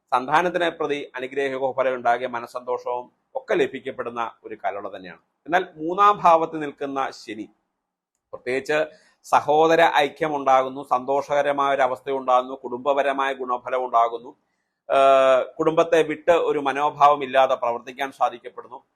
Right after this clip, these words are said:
അങ്ങനെ എല്ലാവിധമായ ഒരു ഗുണഫലം കടാക്ഷിക്കപ്പെടുന്ന ഒരു കാലയളവ് തന്നെയാണ് മൂന്നാം ഭാവത്തിലെ ശനി സഞ്ചരിക്കുന്ന ഒരു കാലയളവ്. കുടുംബപരമായ ഐക്യം, സഹോദര ഐക്യവും കുടുംബാന്തരീക്ഷം വളരെ ഉയർന്ന നിലവാരം പുലർത്താൻ സാധിക്കപ്പെടുന്ന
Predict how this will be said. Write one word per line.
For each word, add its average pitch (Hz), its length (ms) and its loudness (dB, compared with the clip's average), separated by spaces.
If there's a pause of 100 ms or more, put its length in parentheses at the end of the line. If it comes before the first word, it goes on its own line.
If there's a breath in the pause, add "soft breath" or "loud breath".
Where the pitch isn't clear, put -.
(200)
അങ്ങനെ 175 200 -2
എല്ലാവിധമായ 180 1120 6
ഒരു 156 380 -4
ഗുണഫലം 147 480 -2
കടാക്ഷിക്കപ്പെടുന്ന 127 680 0
ഒരു 120 100 -10
കാലയളവ് 117 340 -2
തന്നെയാണ് 113 260 -14
മൂന്നാം 123 440 -6
ഭാവത്തിലെ 117 500 -6 (140)
ശനി 120 460 -14
സഞ്ചരിക്കുന്ന 107 500 -20
ഒരു 95 160 -20
കാലയളവ്. 85 220 -10
കുടുംബപരമായ 127 680 -4
ഐക്യം, 127 500 -4 (340)
സഹോദര 143 440 2
ഐക്യവും 151 400 -2
കുടുംബാന്തരീക്ഷം 147 840 -2
വളരെ 135 200 0
ഉയർന്ന 151 680 -2
നിലവാരം 139 480 0
പുലർത്താൻ 135 440 -4
സാധിക്കപ്പെടുന്ന 135 1000 -4